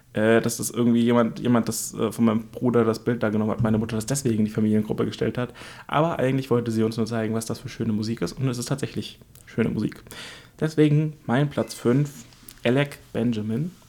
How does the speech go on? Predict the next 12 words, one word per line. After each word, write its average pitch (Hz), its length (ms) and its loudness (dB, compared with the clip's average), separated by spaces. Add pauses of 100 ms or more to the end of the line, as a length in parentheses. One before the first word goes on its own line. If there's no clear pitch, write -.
(560)
Hat - 340 -6
nicht 143 220 4
so 110 80 2
viele 104 220 -2
Sachen. 110 320 2
Alle 120 220 2
anderen, 123 380 4
die 117 140 2
ich, - 260 -6
äh, 113 380 4
gleich 113 220 -4
noch - 300 -6